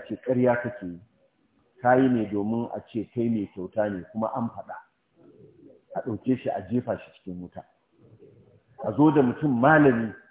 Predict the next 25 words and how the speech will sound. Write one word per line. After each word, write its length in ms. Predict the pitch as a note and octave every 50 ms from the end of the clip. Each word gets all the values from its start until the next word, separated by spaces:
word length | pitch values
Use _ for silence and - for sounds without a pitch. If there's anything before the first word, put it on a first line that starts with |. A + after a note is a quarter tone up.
| _ _ _ _ _ _ _ _ _ _ _ _ _
wanda 300 | A#2+ C3+ C#3+ C#3+ B2+ B2
ya 80 | B2
yi 160 | B2+ C3 B2 -
ta 80 | D3+ C#3+
kira, 260 | - - F3 D#3 B2 - - - - - -
ya 80 | A2+ B2+
yi 40 | C3+ -
ta 80 | - C#3
karantarwa. 680 | - D#3+ D#3 D#3+ D#3 - - F3 C#3+ A#2 G#2 G2 F#2+ - - - - - _ _ _ _ _ _ _ _ _ _ _ _ _ - -
Allah 160 | A#2+ B2+ B2
ya 60 | A2 G#2
tunatar 440 | - B2+ C3+ C3 - - D3 B2+ A2+
da 60 | A2
shi 180 | - - A#2+ A#2
ni'imarsa. 600 | A#2 C3 C3+ D#3+ C3+ A#2 G2+ - - - - - - _ _ _ _ _ _ _ _ _ _ _ _ _ _ _ _ _ _ _ _ _ - - - G#2+ G2+ G#2
Ya 80 | G#2 - -
ce, 100 | B2+ A#2
"Haka 320 | G2+ - B2+ - - A#2+
ne 140 | A2 A2 A2
Allah." 360 | D#2+ G#2 A2 G#2 F#2+ F#2 - -
Allah 200 | - B2+ B2+ A#2+ A2
ya 60 | G#2 -
ce 80 | B2
masa, 240 | A2+ A2+ A2 - A2+
"Me 180 | G#2+ G2+ G2+